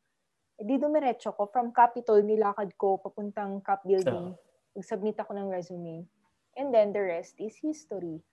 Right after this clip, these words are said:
Speaker 1: So, nakapasok ako ng A B S March twenty twelve.
Speaker 2: Nagkaroon ka ba ng experience
Speaker 1: Mm.
Speaker 2: na, ay, kasi hindi ko alam kung paano ang sistema ng, ng A B English nun. But may mga internships
Speaker 1: Mm.
Speaker 2: ba kayo sa,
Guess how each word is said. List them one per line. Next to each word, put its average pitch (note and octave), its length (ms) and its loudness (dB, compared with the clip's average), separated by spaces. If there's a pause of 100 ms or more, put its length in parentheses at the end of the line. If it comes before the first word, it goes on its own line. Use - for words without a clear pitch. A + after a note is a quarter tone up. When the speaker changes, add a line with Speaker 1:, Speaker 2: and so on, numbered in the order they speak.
Speaker 1:
So, A3 160 6
nakapasok B3 560 4
ako A3+ 240 0
ng G#3+ 400 -6
A A3 160 -4
B G3 40 -6 (120)
S F#3 480 -8 (240)
March G#3+ 480 0
twenty G3 560 -4
twelve. F3+ 480 -2 (800)
Speaker 2:
Nagkaroon G#3 320 6
ka G3 80 4
ba E3 120 2
ng D#3+ 120 4
experience A#2+ 720 0
Speaker 1:
Mm. A#2+ 80 -6
Speaker 2:
na, A2 60 -8 (180)
ay, B2+ 160 0
kasi D3 320 -2
hindi C#3+ 80 -2
ko D#3 80 2
alam D3 160 4
kung C#3 160 -6
paano B2+ 240 2
ang B2+ 40 -4
sistema A#2 400 -2
ng, G#2+ 360 -10
ng G2+ 240 -8
A G2+ 160 -8
B G2 120 -10
English F#2 440 -14
nun. - 160 -20 (880)
But A2+ 240 0
may C3 160 6
mga A#2+ 400 2
internships B2+ 840 0
Speaker 1:
Mm. - 80 -20
Speaker 2:
ba A2 120 -2
kayo G#2+ 320 2
sa, G2 480 -6